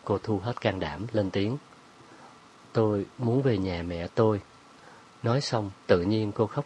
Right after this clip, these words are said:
ngon lành, vừa tủi thân, vừa căng thẳng. Thiếu Giang có vẻ rất ngạc nhiên, lẫn bối rối. Anh ta rút khăn,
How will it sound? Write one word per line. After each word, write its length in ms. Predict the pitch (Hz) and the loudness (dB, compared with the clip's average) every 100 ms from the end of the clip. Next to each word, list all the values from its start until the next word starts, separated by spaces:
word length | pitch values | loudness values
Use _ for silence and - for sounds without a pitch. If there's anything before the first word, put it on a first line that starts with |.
| - | 0
ngon 200 | 117 104 | 0 2
lành, 240 | 95 80 73 - - - | 0 -2 -10 -18 -20 -4
vừa 180 | 104 98 | 0 0
tủi 220 | - 92 | 0 -2
thân, 320 | - 123 110 107 - | -2 -4 -4 -8 -4
vừa 200 | 107 95 | -2 -2
căng 280 | - 110 107 | -2 -4 -4
thẳng. 280 | 92 76 120 - - - | -8 -10 -12 -16 -20 -8
Thiếu 180 | - 143 | -2 0
Giang 200 | 135 113 | 0 0
có 120 | 107 135 | -2 -4
vẻ 180 | 87 | -4
rất 120 | 95 160 - | -4 -6 -4
ngạc 160 | 85 - | -4 0
nhiên, 260 | 120 117 110 - | 2 2 -2 -6
lẫn 240 | 95 85 110 | -6 -2 0
bối 160 | 120 | 0
rối. 280 | 131 123 165 - - - - | 2 0 -2 -8 -20 -20 -4
Anh 180 | 127 107 | 0 2
ta 120 | 110 | 0
rút 160 | 143 - | 0 -4
khăn, 300 | - 123 107 | -4 -2 -2